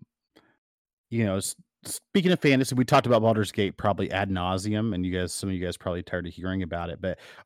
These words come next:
I also wanna bring up, and I think I've talked about it before, is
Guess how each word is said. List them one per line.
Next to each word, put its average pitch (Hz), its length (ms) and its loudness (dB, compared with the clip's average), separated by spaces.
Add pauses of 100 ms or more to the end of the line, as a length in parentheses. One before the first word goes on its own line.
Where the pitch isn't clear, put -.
I 120 100 2
also 180 300 4
wanna 170 200 2
bring 107 260 0
up, 104 160 0 (160)
and 139 120 -10
I - 40 -2
think 170 200 -2
I've 151 120 -2
talked 113 240 0
about 104 160 0
it 69 60 -6
before, 87 720 -8
is 95 360 -8